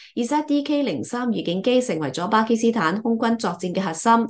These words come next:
喺市區之外鎖定咗印度戰機，接收到目標數據嘅巴基斯坦空軍F十六A M戰鬥機，咁抓住戰機，發射咗M一二零空對空導彈，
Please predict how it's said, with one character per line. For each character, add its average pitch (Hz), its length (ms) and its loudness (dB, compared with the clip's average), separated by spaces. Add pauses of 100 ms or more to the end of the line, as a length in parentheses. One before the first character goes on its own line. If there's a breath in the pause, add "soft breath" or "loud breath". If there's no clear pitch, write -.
(340 loud breath)
喺 220 220 2
市 190 240 0
區 185 180 0
之 233 240 -2
外 175 140 2
鎖 165 300 -2
定 180 200 0
咗 165 240 -2
印 185 220 0
度 160 160 -2
戰 190 220 0
機， 220 340 4 (240 loud breath)
接 277 160 2
收 320 240 0
到 190 220 0 (100)
目 202 220 -2
標 254 180 0
數 190 340 -2
據 190 180 -2
嘅 185 280 0
巴 233 160 -2
基 233 160 2
斯 233 160 0
坦 220 320 0
空 233 220 2
軍 233 260 0
F 233 240 -4
十 185 140 0
六 165 320 0
A 233 220 4
M 226 240 2
戰 196 220 -2
鬥 180 200 0
機， 233 320 4 (260 loud breath)
咁 220 140 0
抓 175 240 2
住 214 140 -4
戰 190 340 -2
機， 233 320 4 (200 loud breath)
發 254 140 -2
射 214 220 -2
咗 196 140 -2 (180)
M 285 240 6
一 285 60 4 (220)
二 170 80 0
零 135 160 -2
空 254 280 0
對 196 160 2
空 240 200 2
導 175 160 2
彈， 160 320 2